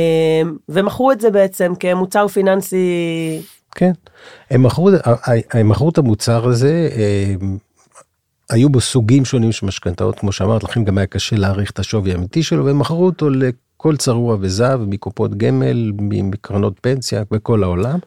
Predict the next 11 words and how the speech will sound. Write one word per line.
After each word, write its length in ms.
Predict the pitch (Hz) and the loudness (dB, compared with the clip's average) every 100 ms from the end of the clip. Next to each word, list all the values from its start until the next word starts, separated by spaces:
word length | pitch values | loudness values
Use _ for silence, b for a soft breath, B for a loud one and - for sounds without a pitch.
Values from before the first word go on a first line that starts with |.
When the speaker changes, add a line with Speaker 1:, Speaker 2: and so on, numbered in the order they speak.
| 175 | -8
Speaker 1:
ובעצם 340 | 156 175 190 | -4 -2 0
הייתה 160 | 185 185 | 0 0
גם 140 | 196 | -2
טענה 640 | 185 160 143 165 214 190 196 - - | -2 -4 0 0 0 0 -4 -10 -20
שצריך 380 | - - - | -20 -18 -8
להבין 360 | 165 147 147 240 | -4 -4 -2 -2
אותה, 320 | 240 180 175 | -2 -2 -2
שזה 520 | 165 165 160 156 139 | -4 -6 -4 -4 -4
הרי 140 | 139 135 | -6 -4
נורא 220 | 139 147 | -4 -4
מפוזר. 640 | 170 - 160 151 147 127 | -4 -6 -6 -2 -2 -4